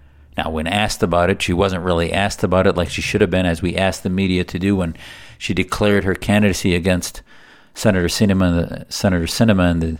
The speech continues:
in the primary. She claimed she was just doing her job. Oh, okay.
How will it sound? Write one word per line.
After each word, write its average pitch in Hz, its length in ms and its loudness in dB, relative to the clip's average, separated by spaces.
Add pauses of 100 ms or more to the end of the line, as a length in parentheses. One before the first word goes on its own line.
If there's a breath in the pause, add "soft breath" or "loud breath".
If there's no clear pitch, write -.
(100)
in 85 220 -2
the 78 180 -2
primary. 104 680 2 (4000 loud breath)
She - 120 -6
claimed 92 300 0
she 98 100 -2
was 90 60 -2
just 90 160 0
doing 92 180 0
her 87 100 -2
job. 85 380 0 (1160)
Oh, 92 220 -2
okay. 92 300 -4